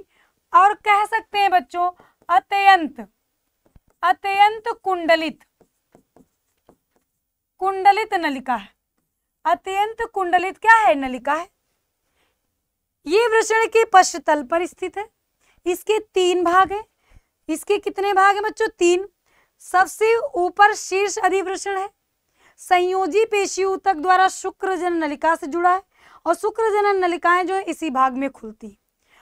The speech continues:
और शुक्रजनन नलिका में बनने वाले जो शुक्राणु हैं वो सबसे पहले कहाँ थे? शीर्ष में। शीर्ष के बाद लंबवत नलिका अधिवृषण की होती है, जिसे कायाधिवृषण कहते हैं।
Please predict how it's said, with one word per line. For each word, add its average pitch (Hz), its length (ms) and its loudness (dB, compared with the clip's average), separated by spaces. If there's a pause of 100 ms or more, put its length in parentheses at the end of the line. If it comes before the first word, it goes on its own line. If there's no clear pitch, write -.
(180)
और 349 160 4
शुक्रजनन 427 580 -2
नलिका 381 340 4
में 392 180 -2
बनने 320 400 0
वाले 359 280 -2
जो 349 120 -8
शुक्राणु 311 600 -2
हैं - 120 -16 (360)
वो 311 100 -2
सबसे 320 340 -6
पहले 311 300 -2
कहाँ 311 280 -2
थे? 320 140 -8
शीर्ष 247 340 -12
में। 226 140 -18 (500)
शीर्ष 415 340 0
के 453 160 -4
बाद 403 240 6
लंबवत 381 500 6 (1160)
नलिका 370 400 2 (580)
अधिवृषण 370 560 -2
की 370 120 -4
होती 392 300 0
है, 392 140 -2 (380)
जिसे 302 260 -4
कायाधिवृषण 330 840 2
कहते 349 320 -6
हैं। 381 80 -14